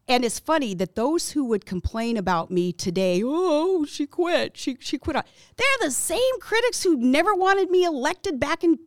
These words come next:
two thousand and six anyway. They're the ones who wanted me out of there from day one. So that's funny. But also,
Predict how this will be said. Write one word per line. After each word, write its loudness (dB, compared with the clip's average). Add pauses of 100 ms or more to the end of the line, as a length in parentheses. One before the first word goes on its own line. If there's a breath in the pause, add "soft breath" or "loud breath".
two 2
thousand 0
and 2
six -6
anyway. 0
They're 0
the 0
ones -2
who -4
wanted 0
me 4
out -2
of -4
there -2
from -4
day 0
one. -2
So -12
that's -2
funny. -4
But 0
also, 2